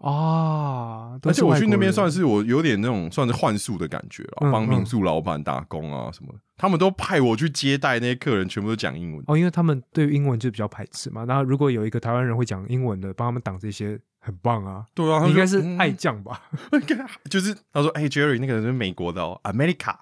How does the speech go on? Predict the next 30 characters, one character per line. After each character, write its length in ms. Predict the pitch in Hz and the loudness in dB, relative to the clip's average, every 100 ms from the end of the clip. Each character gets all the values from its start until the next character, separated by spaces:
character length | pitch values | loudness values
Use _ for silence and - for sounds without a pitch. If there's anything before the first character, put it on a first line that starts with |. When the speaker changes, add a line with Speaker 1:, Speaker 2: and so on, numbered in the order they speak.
| 123 | -2
Speaker 2:
那 120 | 120 | 0
个。” 120 | 117 | 2
<laughs> 800 | 139 233 160 349 508 330 480 339 | 4 4 6 4 4 4 4 4
对， 120 | - 226 | 2 4
Speaker 1:
<laughs> 100 | 226 | 4
学 160 | 285 277 | 4 4
必 140 | 254 190 | 4 4
学。 140 | 180 151 | 4 2
Speaker 2:
OK， 320 | - - 190 190 | -2 -2 0 0
好。 80 | 220 | 0
对， 140 | 208 196 | 2 2
哦， 180 | 185 196 | 2 4
对， 180 | 214 | 2
对， 120 | 196 180 | 2 2
对， 80 | |
OK， 240 | 185 202 226 | 2 2 0
好， 180 | 165 - - | -2 -4 -6
对 160 | 156 113 | -2 0
啊。 240 | 101 123 - | 0 -2 -4
Speaker 1:
哇， 520 | 165 143 110 101 98 110 _ _ _ _ | -2 0 -2 -6 -10 -14 _ _ _ _
好 180 | _ 113 | _ -8
棒 280 | 131 127 160 | -2 0 2
哦。 20 | |
Speaker 2:
真 140 | 135 131 | 2 0
的 60 | |
特 60 | 110 | 0
别 140 | 101 71 | -4 -8
啦， 280 | - - - | -10 -12 -10
那 120 | 113 | -8
个 140 | 101 | -4